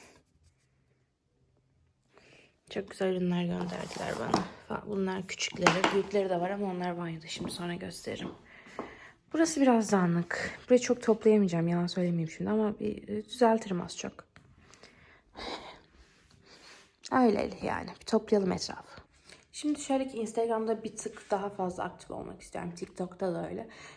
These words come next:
O yüzden, e, hafta içi hiç vaktim olmadığı için video çekemiyorum. Dolayısıyla paylaşamıyorum. Ben dedim ki ben hafta sonları bu videoları stoklayayım. Hafta içine yaya yaya paylaşayım. Bence mantıklı.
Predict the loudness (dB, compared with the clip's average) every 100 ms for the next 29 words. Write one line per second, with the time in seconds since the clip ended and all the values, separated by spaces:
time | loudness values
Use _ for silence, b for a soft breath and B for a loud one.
0 | B -2 -2 -2 -4 -2 -4 -2 -2 -4
1 | -2 -4 -4 -4 -4 -4 -6 -4 -6 -4
2 | -6 -4 -6 -8 -8 -4 -4 -4 -6 -6
3 | -8 -8 -8 -8 -6 -6 -6 -8 -12 -10
4 | -12 -12 -12 -16 -18 B B B 2 4
5 | 2 2 0 0 -2 -2 -2 -2 -2 -2
6 | 0 0 0 0 -2 2 2 2 -12 -14
7 | B B B B 4 4 2 -2 0 0
8 | 2 2 2 0 0 -2 -2 -6 -6 2
9 | 2 4 2 0 -2 -10